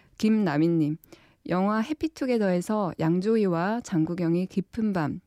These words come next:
부엌에서 탱고를 추며 웃던 모습이 어찌나 슬프던지요. 장국영은 멋대로이지만 사랑하지 않을 수가 없네요." 하셨습니다.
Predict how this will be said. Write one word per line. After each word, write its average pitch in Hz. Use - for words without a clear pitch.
부엌에서 180
탱고를 285
추며 160
웃던 185
모습이 175
어찌나 170
슬프던지요. 170
장국영은 190
멋대로이지만 180
사랑하지 269
않을 175
수가 -
없네요." 160
하셨습니다. 185